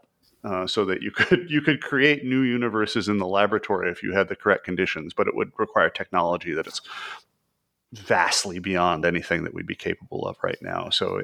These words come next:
a-, at the moment, it remains a purely theoretical prospect.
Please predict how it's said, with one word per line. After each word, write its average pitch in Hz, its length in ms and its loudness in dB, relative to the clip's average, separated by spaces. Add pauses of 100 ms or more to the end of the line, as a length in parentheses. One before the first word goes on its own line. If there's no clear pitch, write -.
a-, 101 220 0
at 101 120 -2
the 98 60 -4
moment, 98 360 0
it 95 40 -6
remains 87 400 -4
a 87 60 -18
purely 90 320 -6
theoretical - 640 -6
prospect. - 600 -6